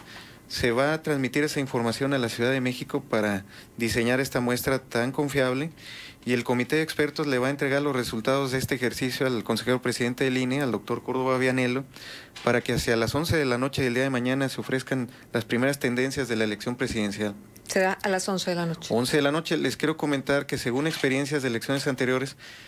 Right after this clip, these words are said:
Speaker 1: la, el resultado del conteo rápido ha variado mínimamente ya con el resultado final de la elección, que, el que es, que es el que se desprende de los cómputos distritales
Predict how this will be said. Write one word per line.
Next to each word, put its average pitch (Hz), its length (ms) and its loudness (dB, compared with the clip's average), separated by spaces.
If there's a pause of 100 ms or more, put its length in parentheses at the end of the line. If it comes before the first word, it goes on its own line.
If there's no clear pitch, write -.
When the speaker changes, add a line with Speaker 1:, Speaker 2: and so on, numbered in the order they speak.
(280)
Speaker 1:
la, 123 500 2
el 127 140 0
resultado 143 440 0
del 151 120 0
conteo 143 280 0
rápido 165 380 0
ha 160 40 2
variado 151 560 0
mínimamente 175 840 0
ya 151 160 0
con 156 160 -4
el 131 140 0
resultado 120 520 0
final 127 300 -2
de 135 80 0
la 123 80 0
elección, 120 400 -2 (480)
que, - 80 2
el 123 100 2
que 151 80 -2
es, 131 100 -2
que 135 220 0
es 131 140 0
el 147 80 0
que 131 100 -4
se 131 100 0
desprende 131 640 0 (460)
de 117 240 4
los 110 200 -2
cómputos 135 500 -2
distritales 127 680 0